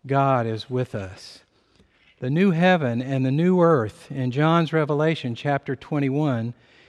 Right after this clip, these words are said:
is a sure and true promise of God reforming creation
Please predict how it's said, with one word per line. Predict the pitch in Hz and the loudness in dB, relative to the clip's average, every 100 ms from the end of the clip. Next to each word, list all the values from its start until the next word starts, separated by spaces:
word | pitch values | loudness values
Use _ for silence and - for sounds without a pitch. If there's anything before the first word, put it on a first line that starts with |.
| _ | _
is | 147 | -2
a | 139 | 0
sure | - - 196 196 196 190 | -2 -6 -4 -2 0 0
and | 139 127 | -2 -4
true | - 185 180 | -4 -2 -2
promise | - - 175 175 123 107 - | -6 -4 0 0 -2 -6 -10
of | 135 113 | -12 -8
God | 139 143 139 | -4 -2 -2
reforming | 131 175 - - 160 151 135 120 | -2 -4 -4 -4 -2 0 -2 -4
creation | - 135 131 127 - 127 | -2 -2 0 -4 -6 -8